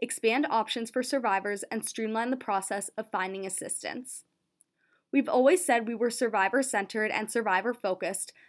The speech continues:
and then we only gave survivors certain options," says Kelly Mo Litke, Associate Director for the Wisconsin Coalition Against Sexual Assault in Madison.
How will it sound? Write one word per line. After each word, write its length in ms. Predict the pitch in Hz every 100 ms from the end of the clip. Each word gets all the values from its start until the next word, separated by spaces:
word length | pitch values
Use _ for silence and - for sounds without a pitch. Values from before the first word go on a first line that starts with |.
| _
and 120 | 233 226
then 160 | 226
we 100 | 277
only 260 | 285 254 247
gave 220 | 233 208
survivors 520 | - 220 190 190 196
certain 280 | - 208 233 -
options," 640 | 175 - - 110 - - _ _ _
says 220 | - 233 220
Kelly 320 | - 220 233
Mo 240 | 214 208
Litke, 540 | 190 170 - - 110 -
Associate 500 | - 247 233 220 277
Director 460 | 262 254 196 - 226
for 120 | 240
the 80 | 214
Wisconsin 580 | 208 - 226 202 - 240
Coalition 580 | 262 254 214 202 220 -
Against 340 | 214 208 -
Sexual 360 | 202 - - 240
Assault 380 | 240 214 196 -
in 140 | 208
Madison. 600 | 196 117 196 - 202 247